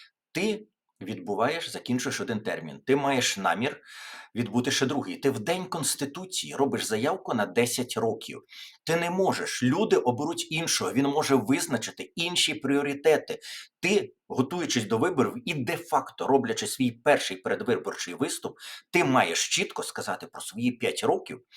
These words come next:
і про те, що, можливо, ти запропонуєш наступникам. А ти говориш про свій план на десять років. Слухайте, це потоптання Конституції відверте.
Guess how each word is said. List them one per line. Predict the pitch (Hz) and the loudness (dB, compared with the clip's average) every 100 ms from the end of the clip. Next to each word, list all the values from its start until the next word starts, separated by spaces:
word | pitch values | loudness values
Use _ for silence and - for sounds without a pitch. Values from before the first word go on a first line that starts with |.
| - - _ | -18 -18 _
і | 175 | -2
про | 185 - 117 | 0 2 2
те, | 175 208 | 4 4
що, | - | 4
можливо, | 104 113 107 110 156 - | 2 2 2 4 4 2
ти | - | 0
запропонуєш | 101 - 95 98 98 107 - | -2 -6 -10 -8 -6 -2 -2
наступникам. | 98 - 127 - - - 113 _ _ - - - | -2 -4 -4 -6 -8 -6 -8 _ _ -20 -16 -8
А | - | -4
ти | 117 | -2
говориш | 120 110 104 - | -2 -4 -4 -6
про | - | -6
свій | 107 - - - | -8 -6 -8 -10
план | 143 135 | -12 -10
на | 143 | -10
десять | 160 - - - | -10 -8 -8 -10
років. | - - - - _ - - - | -12 -12 -18 -20 _ -20 -14 -2
Слухайте, | 127 - | 0 0
це | - 107 | -2 -4
потоптання | - - - 98 87 | -4 -8 -4 -4 -4
Конституції | - - 101 - - 85 | -8 -10 -10 -8 -6 -6
відверте. | 90 117 135 - - | 0 2 2 -2 -14